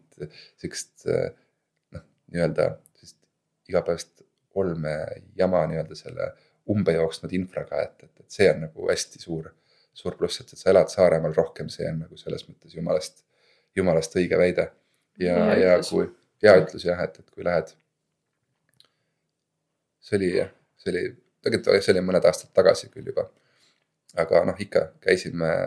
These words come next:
Speaker 1: ja käime Tartus, äh, nädalavahetustel tihtilugu, eks ole, äh, vanavanematel külas.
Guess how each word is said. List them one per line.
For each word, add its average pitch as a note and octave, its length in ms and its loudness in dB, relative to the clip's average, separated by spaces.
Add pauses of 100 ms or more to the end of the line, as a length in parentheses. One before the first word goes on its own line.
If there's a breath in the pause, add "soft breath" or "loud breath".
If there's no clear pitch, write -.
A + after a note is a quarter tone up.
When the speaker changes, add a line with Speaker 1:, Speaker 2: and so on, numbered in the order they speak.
(140)
Speaker 1:
ja F2 140 -8
käime F2+ 320 4 (120)
Tartus, - 540 -4
äh, E2 360 -2
nädalavahetustel F2 840 -2
tihtilugu, - 460 -12
eks - 180 -16
ole, - 160 -6 (520)
äh, - 200 -10
vanavanematel F2 720 4
külas. F2 360 0